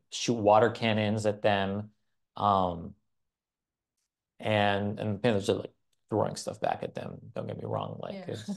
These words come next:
Speaker 2: <laughs> And, ag-, and, you know, they were also imprisoned, uh,
Speaker 1: Yeah.
Speaker 2: for, you know.
Speaker 1: Yeah, they're imprisoned and, and, you know, th-, th-, always charged with crimes, in and out of prison. Um, yeah.
Speaker 2: Well, so I wanna actually talk about Golda Meir because she comes up a lot, right,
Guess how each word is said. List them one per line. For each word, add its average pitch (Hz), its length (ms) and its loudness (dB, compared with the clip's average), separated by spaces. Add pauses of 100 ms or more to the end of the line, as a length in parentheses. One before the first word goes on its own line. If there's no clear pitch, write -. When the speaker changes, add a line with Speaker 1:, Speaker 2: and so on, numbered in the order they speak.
Speaker 2:
<laughs> - 760 -16
And, 277 120 -2
ag-, 226 220 -2
and, 277 360 -2
you 262 120 -2
know, 214 120 0
they 220 120 -2
were 208 60 0
also 202 240 -4
imprisoned, 196 760 -8 (120)
uh, - 80 -8
Speaker 1:
Yeah. 104 400 4 (120)
Speaker 2:
for, 185 400 -8
you 190 140 -14
know. 180 300 -14 (200)
Speaker 1:
Yeah, 135 240 8
they're 113 140 6
imprisoned 147 500 6
and, 117 220 0
and, 107 460 -6
you 107 60 2
know, 98 220 0
th-, 101 140 -8
th-, 101 120 -10 (300)
always 127 600 8
charged 117 440 4
with 107 160 -2
crimes, 101 380 0
in 123 120 -2
and 110 120 4
out 101 160 4
of 98 140 -6
prison. 98 560 0 (540)
Um, 95 640 2 (840)
yeah. 98 340 4 (500)
Speaker 2:
Well, 294 180 2
so 311 120 2
I 302 160 4
wanna 427 200 2
actually 277 320 -4
talk 262 220 -4
about 214 340 -2
Golda 208 320 0
Meir 196 380 -6
because 202 440 -10
she 208 100 -12
comes 196 260 -10
up 190 160 -8
a - 40 -4
lot, 185 440 -6
right, 202 340 -6